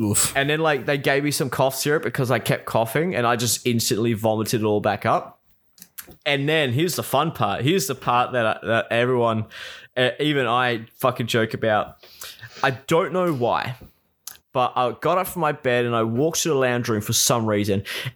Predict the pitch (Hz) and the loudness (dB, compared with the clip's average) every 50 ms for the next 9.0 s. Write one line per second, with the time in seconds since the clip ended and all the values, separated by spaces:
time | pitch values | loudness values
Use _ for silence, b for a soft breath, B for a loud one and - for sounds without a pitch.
0 | B - 135 139 139 139 135 - - 175 190 196 190 - - - 147 139 131 127 | B -4 -2 0 0 -2 -2 -2 0 0 0 0 -4 -6 -2 0 0 0 2 2
1 | 135 135 135 135 131 - - - 117 127 135 156 156 147 147 143 139 131 113 - | 2 2 2 0 -2 -4 -4 -2 0 0 2 0 0 0 0 0 0 0 -2 -6
2 | - _ _ _ _ - 139 131 131 135 143 151 156 156 156 165 131 110 - - | -8 _ _ _ _ -4 -2 0 2 2 2 2 2 0 0 -2 -2 -2 -2 0
3 | 120 120 117 120 127 117 113 107 101 - - - - - _ _ b b b b | 0 0 2 2 2 2 2 0 -2 -4 -8 -14 -18 -20 _ _ b b b b
4 | b b b b b 113 117 113 113 - - _ _ - - 170 165 175 175 175 | b b b b b 0 0 0 0 -4 -10 _ _ -4 -2 0 2 2 2 2
5 | 165 156 170 156 123 - 170 160 147 135 123 131 - - - - - - - - | 0 0 -2 -2 -2 0 0 0 0 0 0 2 2 4 4 4 4 2 0 -2
6 | - 165 165 165 165 170 170 165 165 165 160 - b b b b b b b _ | -2 0 0 2 2 2 2 0 0 -2 -4 -8 b b b b b b b _
7 | _ _ _ _ _ - 131 127 120 - - 156 139 127 92 127 127 123 - - | _ _ _ _ _ -4 -4 -2 -4 -2 -2 0 2 2 2 0 -2 -2 -2 -2
8 | 151 135 120 110 110 101 - - - - - 165 170 170 - - - - - | 0 0 0 0 -2 0 2 2 2 2 2 2 2 0 0 -4 -10 -18 -18